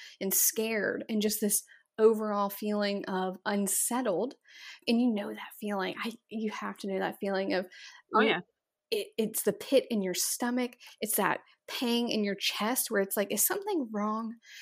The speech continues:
Speaker 1: Did I forget to
Speaker 2: Yeah.
Speaker 1: turn something off? Is someone mad at me?" It's that
Speaker 2: Ugh.
Speaker 1: feeling. <laughs>
Speaker 2: You're just, you're, like, describing who I was in, like, two thousand sixteen, two thousand seventeen. I'd, I'd, I'd go between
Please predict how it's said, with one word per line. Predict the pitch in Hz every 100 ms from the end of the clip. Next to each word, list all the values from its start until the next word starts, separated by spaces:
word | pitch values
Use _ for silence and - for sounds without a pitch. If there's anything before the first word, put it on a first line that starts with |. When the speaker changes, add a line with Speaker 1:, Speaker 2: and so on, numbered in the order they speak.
| -
Speaker 1:
Did | 302
I | 359
forget | 415 440 269 262
to | 277
Speaker 2:
Yeah. | 247
Speaker 1:
turn | 254 247
something | - 247 247 226
off? | 220 220
Is | 220
someone | - 508 554 254
mad | 202 202 214
at | 240 240
me?" | 247 240 247 247 - - - -
It's | 302 - 226 190
that | 202 196 185 -
Speaker 2:
Ugh. | 220
Speaker 1:
feeling. | 247 185 - - - - 269 - - -
<laughs> | 302 -
Speaker 2:
You're | 220 302
just, | 392 359 -
you're, | 269 349
like, | 415
describing | 466 - - 233 226 226 226
who | 220 214
I | 190
was | 196 175 170 165
in, | 196 185
like, | 170 165
two | - 196
thousand | 165 165 180
sixteen, | - 175 - 180 165
two |
thousand | 156 147 156
seventeen. | - 147 151 - -
I'd, | 214
I'd, | 214 226 - -
I'd | 214
go | 233 247
between | 302 294 285 269